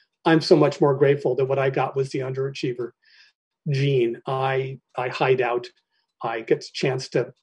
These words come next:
to choose my actions, um, a little more carefully, <clears throat> a little more slowly, and it's working for me. Um, I am, I'm not in any rush. <clears throat> So where I am today is that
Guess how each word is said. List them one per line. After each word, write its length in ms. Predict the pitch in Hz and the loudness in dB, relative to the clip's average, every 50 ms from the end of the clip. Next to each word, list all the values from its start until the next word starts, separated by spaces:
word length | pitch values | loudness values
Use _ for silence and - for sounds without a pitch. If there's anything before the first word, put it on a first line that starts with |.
| _ _ _ - | _ _ _ -2
to 100 | - 139 | -2 -2
choose 540 | - - - - 175 165 160 151 143 - - | 0 0 4 6 8 8 8 6 2 0 -4
my 380 | - 143 143 143 143 135 135 139 | -2 -2 -2 -2 -2 -2 -2 -2
actions, 580 | 131 127 135 131 - - 135 120 120 123 - _ _ _ _ - - - _ _ _ - | -2 -2 -4 -4 -4 -4 -4 -4 -4 -6 -12 _ _ _ _ -20 -20 -20 _ _ _ -6
um, 380 | 131 123 117 113 113 113 117 _ _ _ _ _ _ _ - - _ _ _ _ _ _ - 277 | -6 -4 -4 -6 -8 -10 -14 _ _ _ _ _ _ _ -20 -20 _ _ _ _ _ _ -4 -2
a 40 | 226 | 2
little 280 | 190 202 214 214 202 | 8 8 8 10 10
more 140 | 196 196 196 | 10 10 8
carefully, 580 | 196 - 165 151 147 - - 160 156 156 175 175 | 8 6 4 4 4 2 2 2 4 4 2 2
<clears throat> 40 | - | 4
a 40 | 175 | 4
little 400 | 185 185 185 190 165 160 165 160 | 4 6 6 6 4 6 6 6
more 160 | 156 156 156 | 6 4 4
slowly, 560 | - - - 151 139 135 135 135 135 139 - - | 0 4 4 4 6 6 4 2 0 0 0 0
and 120 | 160 175 | 2 2
it's 180 | 196 190 - - | 2 2 2 2
working 380 | 185 180 185 180 185 185 156 143 | 2 2 2 2 -2 -4 -4 -4
for 100 | - 151 | -6 -4
me. 220 | 131 123 123 123 _ _ _ _ _ _ _ - - _ _ _ _ _ - | -4 -4 -6 -6 _ _ _ _ _ _ _ -20 -20 _ _ _ _ _ -6
Um, 360 | 131 123 123 123 123 120 120 - _ _ _ _ | -4 -4 -4 -4 -8 -12 -14 -16 _ _ _ _
I 180 | - 131 123 123 | -8 -6 -4 -2
am, 300 | 127 127 123 123 123 127 _ - | -2 -2 -2 -4 -8 -12 _ -6
I'm 160 | 143 135 135 | -4 0 2
not 200 | 143 135 139 139 | 2 2 2 2
in 100 | 131 131 | 0 0
any 120 | 131 131 123 | 0 0 0
rush. 380 | 123 131 120 - - - - _ _ _ _ _ _ _ _ _ _ _ _ _ _ _ _ - - - - - - _ - | 0 -2 -4 -6 -8 -12 -16 _ _ _ _ _ _ _ _ _ _ _ _ _ _ _ _ -20 -20 -20 -20 -20 -8 _ 8
<clears throat> 320 | - 180 170 - - - | 8 8 8 8 4 -2
So 280 | - - 202 175 170 165 | 4 8 10 10 10 10
where 420 | 170 160 156 143 170 202 240 269 | 8 4 4 6 8 8 8 8
I 80 | 233 202 | 6 4
am 400 | 196 - 175 170 170 175 180 180 | 4 4 4 6 6 6 4 4
today 540 | - 185 151 147 139 131 123 131 143 160 _ _ - | 2 -2 4 4 4 4 4 2 0 0 _ _ -4
is 240 | 147 139 139 - | -2 -2 -2 2
that 240 | - 156 143 139 - | 2 2 2 2 -4